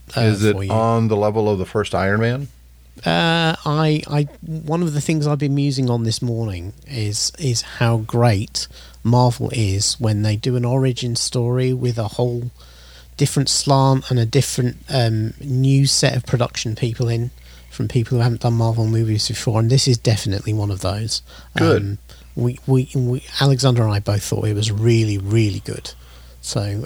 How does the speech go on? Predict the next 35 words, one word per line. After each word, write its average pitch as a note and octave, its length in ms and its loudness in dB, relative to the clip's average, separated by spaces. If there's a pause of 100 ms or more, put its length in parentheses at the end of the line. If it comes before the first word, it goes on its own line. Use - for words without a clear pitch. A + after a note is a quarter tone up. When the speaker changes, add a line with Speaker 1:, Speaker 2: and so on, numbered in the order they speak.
Speaker 1:
uh, A#2+ 40 0 (120)
and B2 80 4
I C3 40 6
won't B2+ 260 4
say A2+ 160 0
anything G#2 320 -2
more G2+ 140 -2
than G2 120 -6
that. F#2 160 -6 (1200)
Speaker 2:
I G2+ 180 -2
am, G2 360 -2
uh, F#2+ 360 -2
definitely G#2 320 -4
looking G#2 280 -2
forward G#2 360 -2
to A#2 200 -2
it. B2 140 -4 (180)
I G2+ 100 -2
just F#2 280 -4
don't G2+ 240 -2
know F#2+ 180 2
when F#2+ 220 2
I'm G2 140 2
gonna G2+ 220 2
get F#2+ 160 0
to A2 60 0
watch A#2 260 0
it. E2+ 120 -2 (720)
Speaker 1:
So, E3 480 0
uh, B2+ 500 2
I D3 80 0
sent D#3 240 0
you C3 140 2
a - 20 4
link C#3 240 -2